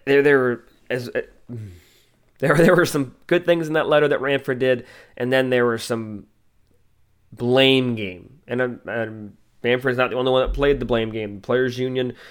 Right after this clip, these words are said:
in their statement, blamed the, the owners, talked about how it was, uh, a tactic that they, that they used that they felt was not necessary to use. So I'm not saying it's only, um, it's only the, the owners and only Rob Manfred that, that are playing the blame game.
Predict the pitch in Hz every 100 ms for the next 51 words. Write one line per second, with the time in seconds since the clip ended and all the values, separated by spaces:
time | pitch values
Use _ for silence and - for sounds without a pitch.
0 | - 117 127 120 - 143 131 107 - _
1 | _ _ _ _ - 113 117 117 113 107
2 | 113 110 110 98 - 107 110 135 151 143
3 | 120 - - - - _ _ _ _ -
4 | - 123 120 117 117 117 113 113 104 -
5 | 101 95 - - - _ - - 107 139
6 | 135 - 135 123 117 117 113 113 113 113
7 | 120 113 104 117 110 117 - 117 107 104
8 | 110 156 151 143 156 147 131 135 139 131
9 | 127 - - _ 120 131 131 - 135 127
10 | 120 - 131 135 139 135 127 120 117 _
11 | _ _ - 120 113 104 101 95 95 95
12 | _ _ _ _ _ _ _ _ _ _
13 | _ _ _ 120 143 139 127 120 117 117
14 | 110 113 131 131 127 120 123 127 120 123
15 | 120 127 127 127 117 113 113 104 113 107
16 | 123 113 107 135 147 123 110 101